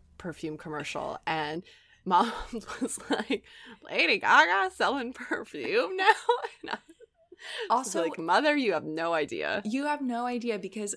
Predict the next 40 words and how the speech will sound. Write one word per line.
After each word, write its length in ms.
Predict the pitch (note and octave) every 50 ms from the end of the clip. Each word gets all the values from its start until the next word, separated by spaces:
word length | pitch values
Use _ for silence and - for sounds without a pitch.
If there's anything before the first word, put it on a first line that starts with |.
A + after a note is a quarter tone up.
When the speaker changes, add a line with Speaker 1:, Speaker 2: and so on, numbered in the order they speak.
| -
Speaker 2:
lest 360 | - F3 F3 F#3 G#3 - - -
we 100 | D4+ D4
not 220 | C#4+ C4+ C4 -
forget 460 | - A#3+ G#3+ G3 F#3+ F#3+ F3 E3+ - - -
that, 420 | G3+ F3+ F3 E3+ E3 D#3 D3+ - _ _ _ -
what, 480 | G3 F3 F3 F3+ - - - - - _ _ -
ten 300 | - - A3+ G#3 G#3 F3+
years 280 | D#3+ D#3 F3 F#3+ -
ago 360 | A#3 A3 B3+ A#3+ A#3+ A#3+ B3+ B3+
when 580 | A#3+ G#3 G3 F#3 E3 E3 D#3+ D#3+ D#3+ D#3 - - D#3
the 120 | D3+ D#3+ D#3
Monster 840 | D#3 D3+ D3 D#3+ F#3 - - - - B3+ C4+ C#4+ C#4+ D4 D4 D4 - - - _ _ _ _ _
perfume 520 | - D4+ D4 D4 - - C4+ C4+ C4+ C#4 C#4
came 240 | - C#4+ C#4 C4+ C#4+
out, 280 | C#4 C4+ C#4 C4 - -
and 120 | G#3+ G#3
I 60 | G3+ G3
know 140 | G3 F#3+
Speaker 1:
I 40 | F#3+
Speaker 2:
that 100 | A3 G3+ -
Speaker 1:
know. 60 | E3
Speaker 2:
Lady 180 | E3 E3 D#3+
Gaga 320 | D3 D#3 C#3 C#3+ D3 D3+ E3+
has 180 | E3+ E3 E3
said 240 | - - D#3 D#3 E3
she 200 | - - - E3
really 320 | D3+ D3 C#3+ C#3+ D3+ D#3+ D3+
didn't 300 | - D#3 D#3 D3 - C3+
like 320 | B2+ B2+ C3+ C3+ - - - _ -
all 120 | F#3 F3
these 200 | E3+ E3 E3 -
perfumes 520 | - - - F3 - - D#3+ D#3 D#3+ D#3 -
they 80 | E3 D3+
were 100 | D#3+ D#3
trying 360 | - - D3 C#3 C#3+ D#3+ D#3
to 240 | - - - - - - _ _ _ _ _ _ _ _ -
push 280 | - D#3+ F#3+ - A#3 - -
on 240 | D#3+ D3 C#3 D#3 E3+
her 220 | D#3 F3+ E3+ D#3 -
as 420 | - C#3+ C#3+ C#3 C#3+ F3 - -